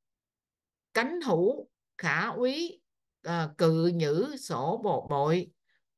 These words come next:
Ở trong thế gian này còn có nhiều, còn có người đáng sợ hơn ông nhiều. Đó là câu số bốn. Câu số năm. Bất tri Phật thị hạ nhân,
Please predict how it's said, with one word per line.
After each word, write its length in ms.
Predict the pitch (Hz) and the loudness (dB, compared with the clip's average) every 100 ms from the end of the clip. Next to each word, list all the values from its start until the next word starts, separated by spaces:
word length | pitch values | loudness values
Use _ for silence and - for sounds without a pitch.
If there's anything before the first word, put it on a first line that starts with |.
| _ | _
Ở 120 | 147 | -4
trong 220 | 170 214 220 | 0 0 0
thế 100 | 254 | 0
gian 300 | 233 226 202 | 0 -2 -2
này 200 | 180 165 | -2 -2
còn 200 | 165 165 | -4 -2
có 240 | 180 254 | -4 -4
nhiều, 520 | 285 196 185 180 175 - - | -2 0 4 4 2 -2 -2
còn 180 | 160 | 0
có 140 | 208 262 | 2 2
người 340 | 208 175 165 | 2 2 0
đáng 280 | - 208 330 | -2 -4 -4
sợ 160 | - 170 | -2 0
hơn 120 | 185 | 0
ông 180 | 202 208 | -4 -2
nhiều. 320 | 180 156 135 - _ _ _ _ _ _ _ | 0 0 -2 -14 _ _ _ _ _ _ _
Đó 160 | 165 196 | -4 -2
là 340 | 196 165 170 - _ _ _ | 0 -2 -2 -8 _ _ _
câu 120 | 165 | -8
số 100 | 185 | -6
bốn. 340 | 185 208 247 - _ _ _ _ _ _ _ _ _ _ _ _ _ _ _ _ _ _ _ _ _ _ _ _ _ _ _ _ _ _ _ _ _ _ _ | -2 -2 -2 -10 _ _ _ _ _ _ _ _ _ _ _ _ _ _ _ _ _ _ _ _ _ _ _ _ _ _ _ _ _ _ _ _ _ _ _
Câu 120 | 180 | -6
số 100 | 214 | -4
năm. 340 | 220 220 165 160 - _ _ _ _ _ - | 0 0 -2 -6 -20 _ _ _ _ _ -4
Bất 140 | 294 294 | -4 0
tri 380 | 254 254 196 165 - - | 2 4 2 -2 -10 -6
Phật 160 | 180 - | -6 -6
thị 420 | - 165 175 185 - | 0 4 4 2 -2
hạ 200 | 170 165 | -6 -4
nhân, 380 | 175 214 208 | 0 -2 -2